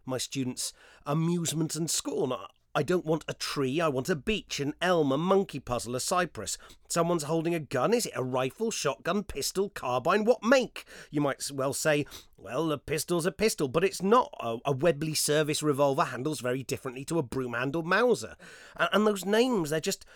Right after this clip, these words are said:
more evocative than gun. Broom-handle Mauser. Most people can't picture one from the name alone, but that doesn't matter. It just feels more real. I, I, it sounds like I know what I'm talking about. And I should say I'm not a gun person. I don't know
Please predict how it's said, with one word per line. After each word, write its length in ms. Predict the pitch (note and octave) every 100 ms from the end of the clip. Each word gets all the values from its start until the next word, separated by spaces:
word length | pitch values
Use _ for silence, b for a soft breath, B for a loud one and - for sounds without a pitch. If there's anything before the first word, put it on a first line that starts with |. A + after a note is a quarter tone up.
| B
more 280 | C#3+ G3 A3+
evocative 800 | G3+ E3+ A3+ - - - D3 A#2
than 200 | C3+ B2
gun. 220 | B2 A2+ A2
Broom-handle 840 | G2+ D3 G#3 G#3 E3 E3+ F#3 F3 F3
Mauser. 460 | E3+ F3+ F#3 D3
Most 240 | A#2+ G3+ -
people 180 | G3 E3+
can't 240 | E3 - _ -
picture 360 | D3+ - - C3
one 180 | B2+
from 180 | A#2 C#3
the 60 | C3
name 220 | B2+ C3
alone, 320 | C3 D3+ C3+
but 140 | A#2+ G3
that 140 | A3
doesn't 220 | A#3 A#3+
matter. 440 | A3 B3+ - D#3+ A#2
It 100 | B2+
just 160 | - - B B _ _
feels 240 | G#3+ A#3
more 220 | F#3 G#3 F#3
real. 320 | A#3 G#3+ D#3+
I, 180 | C#3+ F3+
I, 220 | F3+ -
it 100 | F#3+
sounds 500 | - G3 G3+ G3 F3+
like 220 | E3+ D#3 -
I 80 |
know 320 | C#3+ D3+ C#3+ A#2 B B B
what 120 | D3+
I'm 100 | C#3+
talking 300 | E3+ D#3 C#3
about. 200 | B2 C3+
And 80 | F3
I 20 |
should 240 | - A3+
say 240 | - F#3 F3
I'm 180 | D#3+
not 220 | E3+ F3+ - - B B -
a 60 |
gun 540 | D3 - E3 D#3+ D#3 C#3+ B B -
person. 480 | D3 C3+ - A#2+ B2
I 120 | C3
don't 260 | C3+ E3+ D#3
know 440 | D3 D#3+ C#3+ B2